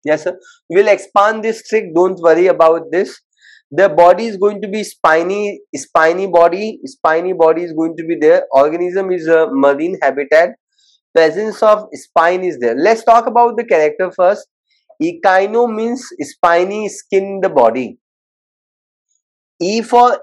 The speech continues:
echinodermata and E for enterocoelom. They have a enterocoelom that you must know.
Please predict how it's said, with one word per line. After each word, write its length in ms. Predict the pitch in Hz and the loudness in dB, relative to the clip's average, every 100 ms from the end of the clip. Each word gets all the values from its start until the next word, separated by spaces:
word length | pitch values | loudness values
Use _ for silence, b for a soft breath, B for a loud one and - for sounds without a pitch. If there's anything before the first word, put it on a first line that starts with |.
| _ | _
echinodermata 1160 | 160 156 151 185 214 208 180 165 170 165 202 190 | -4 0 2 2 0 2 2 2 -2 0 2 2
and 100 | 190 | 0
E 160 | 175 190 - | -6 -8 0
for 200 | 202 185 | 0 2
enterocoelom. 960 | 147 151 151 170 170 165 131 123 120 120 | -2 -2 -4 -4 -4 -6 -4 -2 -4 -2
They 140 | 160 | 0
have 400 | 196 175 165 160 175 | 0 0 0 2 2
a 120 | 185 135 | 0 0
enterocoelom 1040 | 143 147 151 160 165 165 165 151 175 175 | -2 -2 -2 0 0 -4 -4 -2 -2 2
that 220 | 147 143 - | 2 2 -2
you 200 | 151 147 | -8 -4
must 300 | 143 139 - | -2 -4 -4
know. 240 | 120 98 | -6 -6